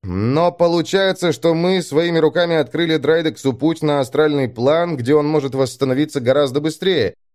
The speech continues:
Ведь тут обитает очень много сущностей. Сколько ему потребуется времени, чтобы восстановиться?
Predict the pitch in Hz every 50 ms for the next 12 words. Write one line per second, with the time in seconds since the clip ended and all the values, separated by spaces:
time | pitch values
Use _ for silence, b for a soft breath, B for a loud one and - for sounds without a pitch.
0 | _ _ _ _ - 80 87 95 95 - - - - 147 147 147 131 107 113 110
1 | - 147 147 135 123 139 143 135 - 139 143 147 151 156 156 151 143 156 143 -
2 | 220 214 - - 110 92 - - - 82 78 - _ _ _ _ _ _ _ -
3 | - - 147 - 185 131 127 147 135 131 117 135 135 - 151 160 127 135 139 120
4 | 117 127 131 - 156 180 185 190 180 165 - - 156 147 143 147 156 160 - -
5 | - 180 185 190 185 165 127 - - - -